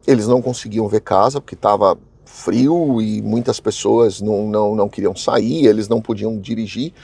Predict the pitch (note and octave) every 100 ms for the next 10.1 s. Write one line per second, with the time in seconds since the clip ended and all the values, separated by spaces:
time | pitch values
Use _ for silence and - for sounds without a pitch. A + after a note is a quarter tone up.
0 | - - - B2 C3 A2+ A2+ - G2 D3+
1 | D3 A2+ A2 G#2+ B2+ D#3+ C#3 A2 G#2 F#2+
2 | - G#2+ F#2 G2 G2+ E2 - G2 G#2 C#3
3 | C3+ F2+ G#2 A2+ - F#2+ F2+ F2 F#2+ -
4 | A2 G2 G#2 E2 G2 D3 E3 C#3+ G2+ G2+
5 | G2+ G#2+ G2+ - G2+ G#2+ A2 F#2+ F#2 -
6 | F#2+ F2+ G#2 F2+ - - - F2 E2+ -
7 | - G#2 F#2+ - - A#2+ D3 C#3+ F#2+ G#2
8 | G#2+ G#2+ - B2+ B2+ C#3+ F2+ - G#2 -
9 | F#2+ A#2 - F2+ - F#2 F2+ F#2 A#2+ D3+